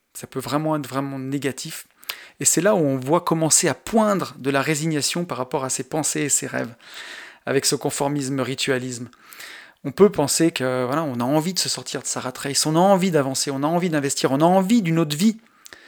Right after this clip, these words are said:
mais, euh, mais pour, euh, bah, pour se conformer, pour pas aller contre le groupe, bah, on va se résigner. Et c'est typiquement l'attitude de dire, euh, « C'est pas pour nous. »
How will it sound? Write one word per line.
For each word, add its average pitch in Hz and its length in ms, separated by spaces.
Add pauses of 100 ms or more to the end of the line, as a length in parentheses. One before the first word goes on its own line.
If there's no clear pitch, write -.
(180)
mais, 160 340
euh, 135 260
mais 131 120
pour, 175 440
euh, 120 100
bah, 123 120
pour - 220
se - 100
conformer, 165 680 (400)
pour 143 140
pas 180 140
aller 160 200
contre 180 420
le 151 100
groupe, 135 300 (480)
bah, 127 100
on 143 60
va 117 140
se - 140
résigner. 131 520 (420)
Et 139 60
c'est - 160
typiquement 180 460
l'attitude 165 440
de 151 120
dire, 151 300
euh, « 131 120 (420)
C'est - 160
pas 156 140
pour 156 240
nous. » 160 140